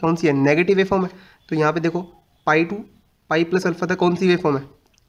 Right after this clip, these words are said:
Positive d omega टी minus one upon two pi, pi plus alpha to two pi plus alpha क्या हो जाएगी? आई naught D omega T negative वाली।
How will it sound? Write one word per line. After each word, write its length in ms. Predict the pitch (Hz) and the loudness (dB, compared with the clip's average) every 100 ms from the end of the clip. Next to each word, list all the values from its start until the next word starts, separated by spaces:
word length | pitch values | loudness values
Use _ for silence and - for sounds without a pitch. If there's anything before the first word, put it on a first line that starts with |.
| _ | _
Positive 440 | 147 147 160 196 202 - 147 | 0 0 0 -2 -4 -18 -4
d 140 | 147 | 2
omega 220 | 165 185 190 | 4 4 2
टी 180 | 196 196 - _ _ _ _ _ _ | -2 -8 -14 _ _ _ _ _ _
minus 400 | 147 147 165 208 - - _ - | 0 2 2 0 -4 -20 _ -4
one 100 | 160 | -4
upon 280 | 180 185 190 | -2 -2 -2
two 180 | 185 170 175 | 0 0 0
pi, 80 | 202 - _ _ _ _ _ _ _ _ _ _ _ _ _ _ _ _ _ _ _ _ _ | -2 -6 _ _ _ _ _ _ _ _ _ _ _ _ _ _ _ _ _ _ _ _ _
pi 120 | 156 185 | 0 0
plus 240 | 196 226 226 | 0 0 0
alpha 260 | 156 - 160 | -8 0 0
to 160 | 175 277 - _ _ _ _ - | 0 -6 -12 _ _ _ _ -6
two 120 | 190 | -2
pi 120 | 196 | 0
plus 220 | 196 202 202 | 0 0 0
alpha 260 | 202 233 233 - _ _ - | -2 -6 -8 -16 _ _ -2
क्या 100 | 190 | 2
हो 60 | 196 | 4
जाएगी? 280 | 185 196 233 - _ _ _ _ _ - | 4 2 -4 -16 _ _ _ _ _ -2
आई 160 | 147 | 0
naught 240 | 165 226 - - _ 147 | 0 -2 -6 -20 _ -8
D 180 | 139 190 | 0 2
omega 260 | 214 214 | 4 2
T 180 | 214 254 - - | 0 -4 -8 -4
negative 480 | 151 165 196 226 | 0 2 2 0
वाली। 240 | 220 220 | 0 -2